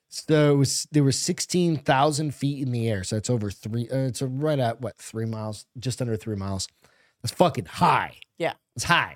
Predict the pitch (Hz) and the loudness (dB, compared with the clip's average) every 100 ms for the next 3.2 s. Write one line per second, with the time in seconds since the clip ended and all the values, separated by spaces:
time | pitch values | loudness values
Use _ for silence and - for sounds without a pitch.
0 | - 120 151 - 175 127 78 71 _ _ | -10 -6 -6 0 2 2 -4 -14 _ _
1 | _ _ _ _ _ 147 143 139 131 127 | _ _ _ _ _ 0 2 4 2 2
2 | 127 127 120 120 180 190 - 151 139 180 | 4 4 4 4 4 2 2 0 0 -2
3 | 156 | -4